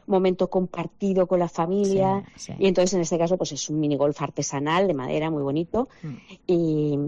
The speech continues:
Speaker 1: y lo que te permite es jugar, jugar un ratito al minigolf,
Speaker 2: Eso
Speaker 1: así
Speaker 2: es.
Speaker 1: en compañía y en familia, sí.
Speaker 2: Todo el fin de semana va a estar.
Speaker 1: Todo el fin de semana,
Speaker 2: Sí,
Speaker 1: efectivamente, desde
Speaker 2: eso
Speaker 1: esta
Speaker 2: es.
Speaker 1: tarde hasta el domingo, sí.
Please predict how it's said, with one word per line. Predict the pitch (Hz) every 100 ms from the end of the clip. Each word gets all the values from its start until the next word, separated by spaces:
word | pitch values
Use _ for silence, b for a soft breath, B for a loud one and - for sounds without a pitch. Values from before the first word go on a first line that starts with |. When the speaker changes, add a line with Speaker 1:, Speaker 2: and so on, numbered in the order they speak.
| -
Speaker 1:
y | 143 139
lo | 131
que | 131 131 131
te | 135
permite | - 135 135 147
es | 143
jugar, | - 151 135 123 131
jugar | - 151 143
un | 143
ratito | 143 147 143
al | 143
minigolf, | 143 135 147 247
Speaker 2:
Eso | - -
Speaker 1:
así | 156 147 151 147
Speaker 2:
es. | 143
Speaker 1:
en | 147
compañía | 165 147 139 143 139
y | 147
en | 151
familia, | - 135 135 143 165
sí. | 220
Speaker 2:
Todo | 220
el | 208
fin | 214 190
de |
semana | 190 180 160 151
va | 151
a |
estar. | - 143 127 - _ _ _ _ _ - B -
Speaker 1:
Todo | 214 226
el |
fin | 220 208
de | 185
semana, | 160 139 131
Speaker 2:
Sí, | -
Speaker 1:
efectivamente, | 160 147 147 135 147
desde | 139 143
Speaker 2:
eso | 156
Speaker 1:
esta | 131
Speaker 2:
es. | -
Speaker 1:
tarde | 185 226
hasta | - 151
el |
domingo, | 135 135 127 -
sí. | - 139